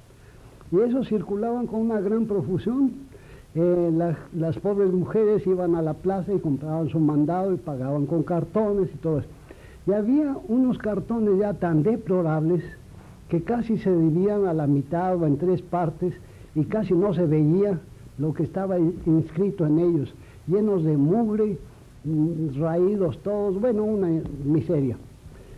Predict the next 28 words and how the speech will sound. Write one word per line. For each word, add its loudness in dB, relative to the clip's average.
Entonces 2
yo, 0
que 0
era 0
muy 2
fumador, 2
aquí -4
confieso 0
un 2
gran 0
pecado -2
que -2
yo -2
tuve, -4
era 2
un 4
gran 0
fumador 2
yo, 2
eh, 4
andando 2
un 2
poco -2
con -4
las -4
faltriqueras -2
medio 0
vacías, 0